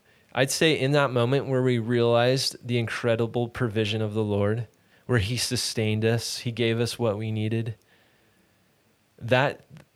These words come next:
didn't feel discouraging or terrifying at all. In fact, it was encouraging. It was as though, "Okay, Lord, this was,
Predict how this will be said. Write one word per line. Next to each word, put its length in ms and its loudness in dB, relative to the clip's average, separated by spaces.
didn't 380 -2
feel 360 0
discouraging 800 0
or 140 -2
terrifying 720 0
at 80 -2
all. 320 2
In 80 -2
fact, 320 -2
it 80 -4
was 200 -6
encouraging. 640 -4
It 80 -4
was 220 0
as 160 0
though, 360 4
"Okay, 280 0
Lord, 360 0
this 220 0
was, 340 -2